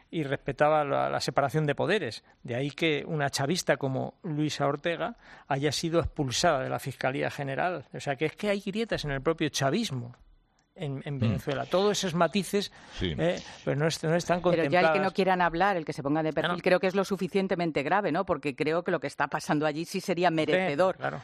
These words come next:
Speaker 3: de que hubiera una declaración absolutamente condenatoria por parte de Podemos. O sea, que a mí no me sirve que se calle y mire para otro lado, ¿no? Y que parezca que ahora, eh, como no
Speaker 1: Pero
Speaker 3: conviene,
Speaker 1: lo que
Speaker 3: vamos a no decir nada. No, es que hay que decir algo, ¿no?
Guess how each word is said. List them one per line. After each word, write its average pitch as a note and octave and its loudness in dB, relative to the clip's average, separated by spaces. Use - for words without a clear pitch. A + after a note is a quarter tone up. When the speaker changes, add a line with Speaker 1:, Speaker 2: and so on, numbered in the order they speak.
Speaker 3:
de D3+ 0
que E3 2
hubiera E3 4
una F#3 4
declaración D#3+ 2
absolutamente D#3 0
condenatoria D#3 2
por C#3+ -2
parte D3 0
de C#3 0
Podemos. E3 -2
O D3+ -6
sea, C#3+ 2
que B2 0
a - 0
mí C3+ 2
no D#3 4
me E3+ 0
sirve D#3 -2
que D3+ -4
se C#3+ -4
calle D#3 2
y - 2
mire D3 2
para C#3 2
otro C3+ 0
lado, D#3+ 2
¿no? E3+ -2
Y F3 -8
que C3+ -4
parezca C3 -6
que C3 -4
ahora, D3 0
eh, C3+ -2
como D3+ 2
no F#3+ 4
Speaker 1:
Pero G3+ 4
Speaker 3:
conviene, G#3 4
Speaker 1:
lo G#3+ 2
que G#3 4
Speaker 3:
vamos G3+ 4
a G3+ 6
no G3+ 4
decir F#3 2
nada. F#3+ 4
No, E3+ 4
es C#3 -4
que F#3+ 4
hay F3+ 4
que G#3+ 6
decir E3 2
algo, F#3 2
¿no? E3 0